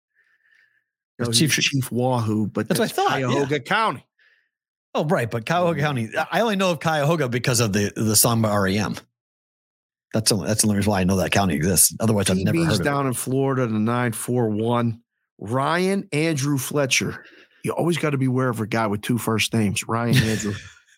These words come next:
Speaker 1: But Ryan Andrew, I appreciate you being here, sir. Seven oh three, Alexandria, Virginia.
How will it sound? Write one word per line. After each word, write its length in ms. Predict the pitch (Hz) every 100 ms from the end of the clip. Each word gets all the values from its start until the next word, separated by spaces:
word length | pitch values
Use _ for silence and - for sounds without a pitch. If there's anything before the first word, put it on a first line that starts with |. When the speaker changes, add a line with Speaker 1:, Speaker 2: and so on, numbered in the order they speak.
| - -
Speaker 1:
But 140 | -
Ryan 280 | 120 139 135
Andrew, 320 | 135 139 120 113
I 120 | 107 _ -
appreciate 420 | 143 123 131 117 107
you 40 |
being 240 | 123 120
here, 140 | 110 101
sir. 240 | - 110
Seven 340 | 107 135 123 123
oh 120 | 110
three, 440 | - 135 131 104 _ -
Alexandria, 920 | 131 131 104 123 151 143 127 123 120 - - -
Virginia. 540 | 110 123 147 117